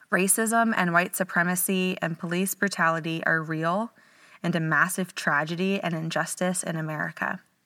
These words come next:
George Floyd's death, his murder, by cops in Minneapolis is an absolute devastation and is just one of far too many lately.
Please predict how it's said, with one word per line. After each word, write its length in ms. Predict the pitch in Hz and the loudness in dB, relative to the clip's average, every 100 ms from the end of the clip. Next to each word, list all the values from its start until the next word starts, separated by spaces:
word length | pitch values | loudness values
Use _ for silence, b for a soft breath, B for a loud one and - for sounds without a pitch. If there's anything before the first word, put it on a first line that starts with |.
| _ b b b b b b b | _ b b b b b b b
George 320 | 185 185 185 | 4 4 4
Floyd's 480 | - 180 175 170 - | 0 -2 0 0 -2
death, 460 | 156 151 226 - - _ _ | 0 0 -2 -8 -20 _ _
his 340 | - 165 151 | -2 0 0
murder, 540 | 170 156 160 175 226 247 B B B B - | 0 0 2 4 2 0 B B B B 2
by 120 | 180 | 2
cops 460 | - 156 175 - 208 | 4 2 2 2 2
in 80 | |
Minneapolis 720 | 185 165 156 - 180 196 214 - | 2 2 0 0 0 0 0 -2
is 120 | 185 | 0
an 80 | 180 | 2
absolute 500 | 151 170 - 196 196 | 2 2 0 0 0
devastation 920 | 180 165 165 - 156 - 208 226 240 - _ _ | 0 -2 -2 -4 -4 -2 -2 -2 -4 -10 _ _
and 140 | 185 170 | -4 -2
is 120 | 170 | -2
just 300 | 165 - - | -4 -4 -6
one 420 | 165 170 180 202 | 0 2 2 2
of 120 | - | 0
far 320 | - 160 160 | 0 2 2
too 240 | 165 - 160 | 0 -4 -2
many 320 | 160 143 156 | -4 -4 -6
lately. 420 | 151 - - 180 | -8 -8 -8 -10